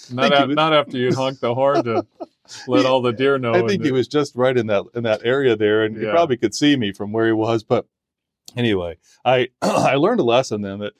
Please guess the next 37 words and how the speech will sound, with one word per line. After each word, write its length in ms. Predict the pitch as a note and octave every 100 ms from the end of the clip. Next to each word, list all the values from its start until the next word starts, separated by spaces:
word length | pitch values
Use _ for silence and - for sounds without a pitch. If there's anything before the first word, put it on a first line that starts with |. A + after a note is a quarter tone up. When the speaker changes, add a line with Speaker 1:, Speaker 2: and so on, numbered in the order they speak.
| _ -
Speaker 1:
you 80 |
know, 220 | C#3 C3 G#2 _ _ _ _
you 180 | A#2+ C3
do 240 | G#2+ D3+
need 220 | G3+ G3 F3
to 120 | -
ask 360 | D3 F3 - -
<laughs> 120 | C3+
questions 540 | D3+ G3+ - F3+ D3 C3+
if 100 | C3+
you 100 | B2+
wanna 220 | D#3 F#3+
know 120 | D#3+
how 60 | D3+
to 100 | C#3
do 200 | B2+ D3+
things, 360 | - A2 A2 G#2+
Speaker 2:
Yeah. 140 | A#2+
Speaker 1:
because 260 | - C3 A#2+
you 100 | D#3
can 140 | F3
be 120 | C3
left, 420 | A#2+ B2 D3 - - _ - _
uh, 180 | A#2 B2
without 360 | A#2+ C3 D3 D3+
the 100 | C3+
opportunity, 800 | B2 B2+ B2 D#3 F#3+ E3 A#2+ B2
and 120 | A#2+
now 180 | C#3 F#3
you're, 420 | F3+ D#3 D3 C#3+
you 140 | C#3 C#3+
know, 100 | C#3
now 160 | D3
you're 180 | D#3+ C3
sunk. 460 | - F3+ C#3+ G2+ -
<laughs> 0 |
So 480 | C#3 B2+ - C3+